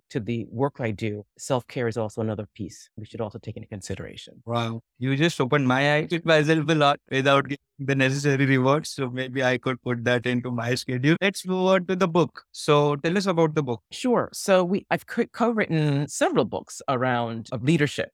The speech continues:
Speaker 2: Mm.
Speaker 1: And I think that for us, it was a really nice collaboration to come together and to work on, one of which was what I talk about in terms of leaders and leadership styles.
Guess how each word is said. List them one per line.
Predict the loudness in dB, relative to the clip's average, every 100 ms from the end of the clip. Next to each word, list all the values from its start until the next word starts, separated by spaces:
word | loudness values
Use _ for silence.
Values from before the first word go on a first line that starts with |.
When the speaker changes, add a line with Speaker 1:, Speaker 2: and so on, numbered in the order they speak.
| -4
Speaker 2:
Mm. | 0
Speaker 1:
And | 2 2 0 -4
I | -12 -4
think | -4 -4
that | -2 0 0 -2
for | -4 -4 0
us, | 0 0 -4
it | -2
was | -4
a | -4 -4
really | 0 2
nice | 2 0 -2
collaboration | -2 -2 0 -2 -2 -2 -4 -4
to | -6
come | -8 -8
together | -4 -2 -2 -2 -4 -4
and | -2 0 -2 -4
to | -4 0
work | 0 0 -2 -4
on, | 0 2 2 2
one | 2 2
of | 0
which | -4 -6 -8
was | -2 -2 -2 -8
what | -10 -10 -4
I | -2 -2
talk | -2 -6 -4
about | -4 -4 -6
in |
terms | -8 -6 -6
of | -8
leaders | -4 -2 -2 -8 -4
and | -2
leadership | -2 -4 -10 -14
styles. | -10 -8 -8 -10 -14